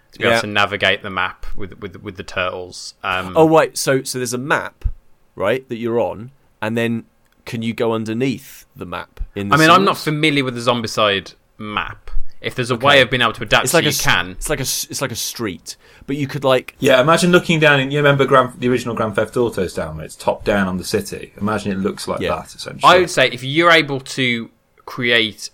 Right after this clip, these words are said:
Speaker 1: a sewer system that you could
Speaker 2: Yeah.
Speaker 1: basically sit underneath that,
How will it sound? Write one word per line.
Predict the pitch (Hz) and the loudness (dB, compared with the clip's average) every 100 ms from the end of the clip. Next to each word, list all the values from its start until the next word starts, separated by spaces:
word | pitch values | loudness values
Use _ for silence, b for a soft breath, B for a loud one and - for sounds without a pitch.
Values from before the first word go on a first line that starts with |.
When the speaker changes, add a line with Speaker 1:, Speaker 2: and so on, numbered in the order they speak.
| - | -6
Speaker 1:
a | 113 | -4
sewer | - - 139 123 | -4 0 0 0
system | - 123 - - 95 90 | -2 -4 -4 -4 -6 -6
that | 101 | -10
you | 110 104 | -8 -10
could | - 104 87 _ | -6 -8 -8 _
Speaker 2:
Yeah. | 87 - | -20 -4
Speaker 1:
basically | 117 113 104 | 0 0 -2
sit | - 147 120 | -4 -2 -2
underneath | 104 101 120 120 - | -4 -4 -4 -6 -12
that, | 82 - - - | -14 -14 -18 -20